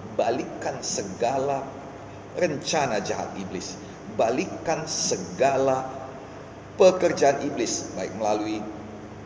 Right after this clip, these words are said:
orang-orang, baik juga di alam roh, di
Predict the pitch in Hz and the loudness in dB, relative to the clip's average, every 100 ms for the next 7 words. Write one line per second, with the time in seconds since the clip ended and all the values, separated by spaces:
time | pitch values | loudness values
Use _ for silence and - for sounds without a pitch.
0 | - 143 151 143 - 151 147 147 147 - | 4 6 6 2 2 2 2 0 -6 -4
1 | 92 98 101 95 101 98 101 147 143 95 | -2 -2 -6 0 2 2 -2 -4 -4 -4
2 | - - - 143 143 135 139 143 139 123 | -8 -6 0 2 2 6 6 6 2 -4